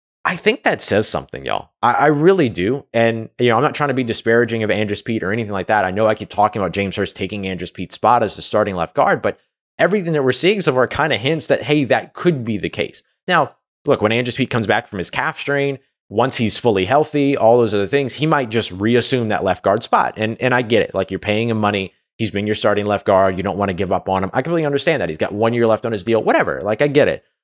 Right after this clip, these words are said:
But if James Hurst proves himself and says, "Hey, no, I deserve this," and he's getting a lot of opportunities to do it right now,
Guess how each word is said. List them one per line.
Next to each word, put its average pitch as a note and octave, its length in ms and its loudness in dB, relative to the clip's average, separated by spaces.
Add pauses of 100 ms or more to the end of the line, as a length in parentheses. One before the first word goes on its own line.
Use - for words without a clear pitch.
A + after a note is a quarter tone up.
(120)
But C#3+ 100 4
if C3 80 2
James F#3 300 0
Hurst F#3+ 280 2
proves D#4 380 2
himself E2 540 0
and G2+ 120 0
says, F#3 340 4
"Hey, D3 180 0
no, C3 180 4
I A#2 160 6
deserve C#3 540 0
this," A2 240 -4
and A2 60 0
he's G#2+ 100 0
getting D3 180 4
a A#2+ 60 4
lot A2+ 240 6
of F3 40 2
opportunities F#3+ 640 0
to F#3+ 80 -2
do C4+ 220 -2
it G3+ 60 0
right A#2+ 200 2
now, G#2+ 380 0